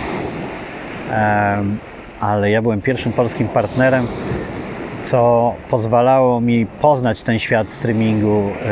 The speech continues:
e, od podszewki. E, i teraz chcę połączyć doświadczenia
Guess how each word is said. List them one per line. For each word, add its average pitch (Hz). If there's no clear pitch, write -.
e, -
od 127
podszewki. 131
E, 117
i 120
teraz 131
chcę 123
połączyć 107
doświadczenia 98